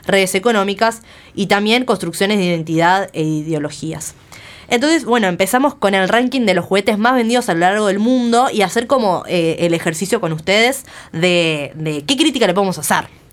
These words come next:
a esos juguetes o, o qué, cuando pensamos en esos juguetes, qué, qué pensamos,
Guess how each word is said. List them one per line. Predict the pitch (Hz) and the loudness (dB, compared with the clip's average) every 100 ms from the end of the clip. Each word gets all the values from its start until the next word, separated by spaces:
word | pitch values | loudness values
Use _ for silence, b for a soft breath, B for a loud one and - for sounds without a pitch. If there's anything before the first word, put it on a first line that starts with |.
| - | -8
a | 147 | -6
esos | 156 | -6
juguetes | 156 156 151 151 | -4 -2 -2 -2
o, | - | 0
o | 190 180 175 175 180 | 4 4 2 0 -2
qué, | 208 240 254 240 - | 2 2 2 0 -2
cuando | 175 175 170 | -2 -2 -2
pensamos | 175 208 233 220 | -2 0 0 0
en | 202 | -2
esos | 214 | -2
juguetes, | 190 190 196 226 | 0 0 0 -2
qué, | 185 190 160 - | 0 0 0 -2
qué | 185 | 0
pensamos, | 208 170 170 165 143 139 | 0 0 0 0 -2 -8